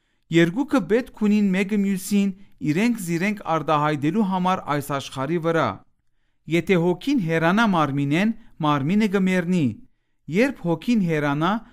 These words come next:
կարելի չէ հարություն տալ մարմինին, եթե հոգին չվերաթարնա, ինչպես եղավ Ղազարոսի բարակային։ Ուստի Հակոբոս իր օրինակով ցույց տվավ, թե ինչպես հավատքը ամբողջությամբ գախյալ է հնազանդության արարքներեն։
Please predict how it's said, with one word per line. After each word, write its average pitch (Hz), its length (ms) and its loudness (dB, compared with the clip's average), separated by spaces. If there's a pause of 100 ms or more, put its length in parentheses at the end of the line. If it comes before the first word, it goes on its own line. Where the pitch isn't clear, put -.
կարելի 156 480 0
չէ 233 240 -2
հարություն 180 640 0
տալ 196 200 0
մարմինին, 165 640 0 (220)
եթե 165 340 -2
հոգին 147 340 -2
չվերաթարնա, 180 840 0 (400)
ինչպես 190 500 -4
եղավ 190 400 0
Ղազարոսի 147 600 -2
բարակային։ 160 680 0 (840)
Ուստի 196 420 -2
Հակոբոս 190 640 0
իր 190 180 -4
օրինակով 160 600 0
ցույց 262 320 -6
տվավ, 180 400 0 (220)
թե 180 200 -2
ինչպես 226 400 -4
հավատքը 180 560 -2
ամբողջությամբ 170 920 -4
գախյալ 190 500 0
է 196 60 2
հնազանդության 147 960 -2
արարքներեն։ 160 840 -2